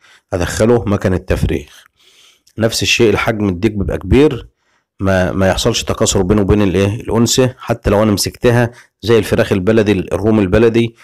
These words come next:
كان زمان ال-، الست الكبيرة تمسك ال-، ال-، الفرخة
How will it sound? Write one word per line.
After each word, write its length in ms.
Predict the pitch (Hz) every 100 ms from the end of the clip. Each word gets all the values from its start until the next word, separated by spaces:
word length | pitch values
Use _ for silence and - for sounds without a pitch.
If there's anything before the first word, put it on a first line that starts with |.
| _ _ -
كان 180 | 104
زمان 400 | 92 98 113 120 113 -
ال-، 380 | 92 87 -
الست 380 | - - 113 -
الكبيرة 340 | - 98 110 101
تمسك 420 | 117 104 101 92
ال-، 200 | 90 87
ال-، 140 | 90 - _ _ - _ _ _
الفرخة 920 | 98 92 - 78 120 123 - 127 120